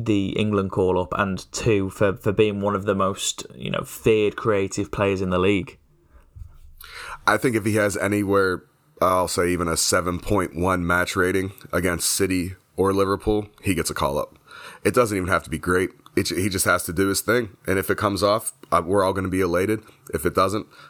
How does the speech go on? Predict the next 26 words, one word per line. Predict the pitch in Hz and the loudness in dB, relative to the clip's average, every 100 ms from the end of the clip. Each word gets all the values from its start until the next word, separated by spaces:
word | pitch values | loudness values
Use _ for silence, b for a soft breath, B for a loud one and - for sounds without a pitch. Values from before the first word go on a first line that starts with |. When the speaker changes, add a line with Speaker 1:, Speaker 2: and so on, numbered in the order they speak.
| B | B
Speaker 2:
so | - 95 | -2 0
be | 87 101 | 2 2
it. | 104 - b - | 0 -4 b -2
But | 92 | 2
yeah, | 104 78 | 2 2
even | 101 120 | 0 0
an | 98 - | -2 -2
average | 92 107 110 120 - | 0 2 2 -2 -2
performance, | 113 117 117 113 - | 0 0 0 -2 -6
a | 85 | -6
bang | 73 71 107 107 104 | -6 0 0 2 0
average | 87 85 - | 0 -2 -4
performance | 87 - 87 76 - | -4 -2 -2 -2 -6
against | - 90 90 - | -4 -2 0 0
City | 104 95 101 | 0 0 0
or | - 98 98 | -2 -2 0
Liverpool, | 98 95 113 110 - B B | 0 0 0 0 -2 B B
he's | 101 87 | -4 0
gotta | 95 85 | 2 0
get | 78 | -2
in | 76 | -4
the | 78 | -2
England | 80 78 76 | -2 -4 -4
squad | 78 76 | -2 -2
for | - | -2
me. | 78 | -4